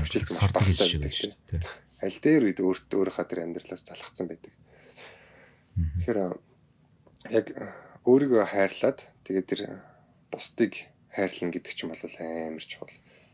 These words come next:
Speaker 1: Нэг хиний үг байл одоо энэ нэг том сэтгэл судлалын том төлөөлөгчдийн нэг, дээр түүхэн төлөөлөгчдийн нэгнийх нь л үг байсан.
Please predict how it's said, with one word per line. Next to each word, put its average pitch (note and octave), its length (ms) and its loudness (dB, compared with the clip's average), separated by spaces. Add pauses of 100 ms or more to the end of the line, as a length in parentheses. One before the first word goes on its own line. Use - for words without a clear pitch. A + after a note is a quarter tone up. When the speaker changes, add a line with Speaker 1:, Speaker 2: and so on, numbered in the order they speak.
(120)
Speaker 1:
Нэг - 240 -8 (320)
хиний D#3+ 340 2
үг G2+ 140 4
байл F#2+ 180 -4
одоо F#2 220 -4
энэ F2 200 -2 (760)
нэг G#2 160 0
том B2+ 480 -2
сэтгэл - 320 -4
судлалын - 400 -6
том A2 180 -4
төлөөлөгчдийн G2 680 -4
нэг, F2+ 120 -2 (200)
дээр A#2 320 4
түүхэн C3+ 320 -8
төлөөлөгчдийн - 640 -8
нэгнийх F2+ 260 -8
нь E2+ 60 -14
л E2 80 -10
үг F#2+ 100 -8
байсан. - 220 -12